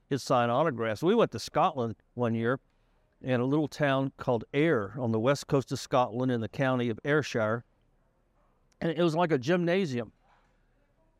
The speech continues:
Well, we get there, there's five hundred people there. So I had a whole box of Sharpies, and we had some things printed,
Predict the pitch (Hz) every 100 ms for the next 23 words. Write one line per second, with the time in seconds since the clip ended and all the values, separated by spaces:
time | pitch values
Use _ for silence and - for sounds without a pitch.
0 | _ _ 165 147 131 208 - 131 139 147
1 | - _ _ _ _ _ _ - - -
2 | 135 123 123 165 165 220 220 127 113 107
3 | _ _ _ _ _ _ _ - 139 160
4 | 196 127 156 131 131 160 - - - 151
5 | 165 139 127 120 135 139 139 - 110 151
6 | 135 117 - 151 147 135 131